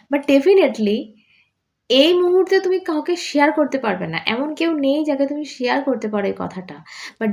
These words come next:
definitely আমি যেটা দেখতে পাচ্ছি, তোমার মধ্যে কিন্তু সেই উষ্ণতা, সেই আগুন এখনো জ্বলছে এবং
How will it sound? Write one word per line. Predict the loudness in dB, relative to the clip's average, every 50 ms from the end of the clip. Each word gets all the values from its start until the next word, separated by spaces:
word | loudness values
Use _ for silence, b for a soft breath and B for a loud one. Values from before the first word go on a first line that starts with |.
| 0 -2
definitely | -2 0 0 -2 0 -2 -2 -4 -4 -6
আমি | -4 -4 -4
যেটা | -4 -4 -6
দেখতে | -6 -8 -8 -6 -6 -4
পাচ্ছি, | -4 -2 -2 -2 -2
তোমার | -4 -4 -6 -6 -6 -6 -6
মধ্যে | -6 -6 -6 -6 -4 -6 -8
কিন্তু | -6 -8 -6 -6 -6
সেই | -4 -4 -4 -4
উষ্ণতা, | -4 -6 -6 -8 -8 -10 -8 -8 -8 -8 -8
সেই | -8 -8 -8 -4 -2
আগুন | -2 -2 -2 -2 -2 0 0 0 0 0 -2 -2 -4 -10 B B B B B B B
এখনো | B -12 -8 -4 -2 -2 0 0 0
জ্বলছে | 0 -2 -2 -2 -4 -4
এবং | -4 -4